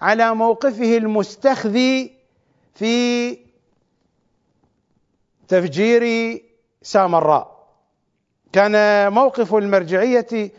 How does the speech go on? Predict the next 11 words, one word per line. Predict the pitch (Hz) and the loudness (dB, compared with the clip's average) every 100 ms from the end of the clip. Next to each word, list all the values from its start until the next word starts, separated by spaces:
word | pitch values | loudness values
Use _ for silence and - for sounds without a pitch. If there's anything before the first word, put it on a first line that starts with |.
| _ - | _ -4
موقفاً | 196 262 254 226 214 | 0 0 -2 -2 -2
مستخذياً | 208 190 165 - 247 214 226 226 | -2 -4 -4 -2 -2 -2 -2 -2
إلى | 220 185 185 | -2 -2 -2
أبعد | 185 220 202 190 | 0 0 0 0
الحدود، | 160 131 147 147 101 - _ _ _ _ _ _ _ _ _ _ _ _ _ _ | -2 -4 -4 -4 -8 -14 _ _ _ _ _ _ _ _ _ _ _ _ _ _
ولذلك | 135 160 196 233 220 196 | -4 0 2 2 0 -2
الميرزا | 180 214 196 | 0 0 0
جواد | 185 185 208 202 | 0 2 2 0
التبريزي | 170 190 175 202 254 247 240 _ _ - | -4 -4 -2 -2 -2 -4 -6 _ _ -2
وجه | 185 269 233 233 208 | 0 2 2 2 2
رسالة | 190 - 233 254 233 233 226 226 | 0 2 2 2 0 0 0 0